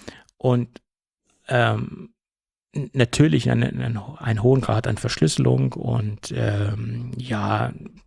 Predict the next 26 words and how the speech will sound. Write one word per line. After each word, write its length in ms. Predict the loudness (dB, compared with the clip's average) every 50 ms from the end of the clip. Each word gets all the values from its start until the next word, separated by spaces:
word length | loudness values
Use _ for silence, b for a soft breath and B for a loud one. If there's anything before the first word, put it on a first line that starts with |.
| -18 _
das 180 | -10 -10 -2 -2
übliche, 400 | -2 2 4 2 4 4 2 2
Apple 220 | 2 2 2 2
gab 220 | 2 2 0 2 2
Sicherheitsforschern 760 | 0 4 4 6 4 4 2 2 0 0 2 2 2 0 0
Zugriff 400 | 0 -2 -2 0 0 -2 -2 -2
auf 140 | -4 -6 -6
das 160 | -8 -10 -8
System 600 | -6 -6 -2 2 4 6 6 6 6 4 2 -2
und 200 | -2 -2 -4 -2
so 160 | -4 -6 -4
weiter 260 | -2 -2 -2 -2 -2
und 100 | -4 -4
so 100 | -4 -6
fort. 340 | -6 -4 0 0 0 0 B B B B B B B B B B B B B B B B _
Das 260 | 2 2 2 4 4
sind 160 | 4 4 4
natürlich 480 | 2 2 4 2 2 2 2 0 -2 -12 _ _ _
nach 160 | 0 2 6
meiner 240 | 6 6 6 6 4
Meinung 260 | 4 4 4 4 4
auch 60 | 4
Selbstverständlichkeiten, 1200 | 2 2 0 0 -2 -4 0 2 0 2 2 -2 -4 -2 -4 -2 -2 -2 -2 -2 -2 -2 -2 -4 -4
die 220 | -4 -4 -2 -2 -6
ich, 300 | -6 -6 -8 -12 -6 -4
äh, 220 | -2 -2 -2 -2